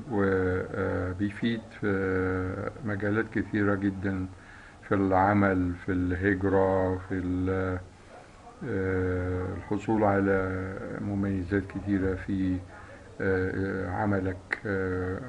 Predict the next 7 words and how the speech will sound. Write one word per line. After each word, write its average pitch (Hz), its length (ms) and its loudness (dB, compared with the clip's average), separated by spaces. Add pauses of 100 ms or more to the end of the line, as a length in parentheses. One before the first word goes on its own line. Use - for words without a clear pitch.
(140)
كتر-، 92 580 -2
كالترقي 98 920 0
والدراسة 95 1400 0
في - 360 -12
الخارج، 98 640 0 (560)
في - 40 -4
الجامعات 92 500 0